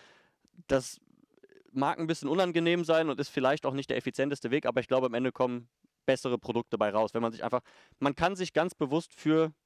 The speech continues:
generische Lösungen entscheiden, wenn's eine bewusste Entscheidung war. Aber wichtig ist, dass man's halt bewusst macht und nicht einfach macht, weil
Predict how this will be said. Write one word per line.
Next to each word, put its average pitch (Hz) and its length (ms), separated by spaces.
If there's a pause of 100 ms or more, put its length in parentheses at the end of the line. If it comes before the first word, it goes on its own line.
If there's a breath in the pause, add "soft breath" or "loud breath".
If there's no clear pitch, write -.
(100)
generische 143 500
Lösungen 139 340
entscheiden, 147 600
wenn's 131 180
eine 127 80
bewusste 127 280
Entscheidung 117 360
war. 95 120
Aber 104 180
wichtig 127 260
ist, 123 140
dass 120 100
man's 113 200
halt 107 160
bewusst 123 320
macht 131 160
und 113 80
nicht 120 140
einfach 113 220
macht, 117 260
weil 113 260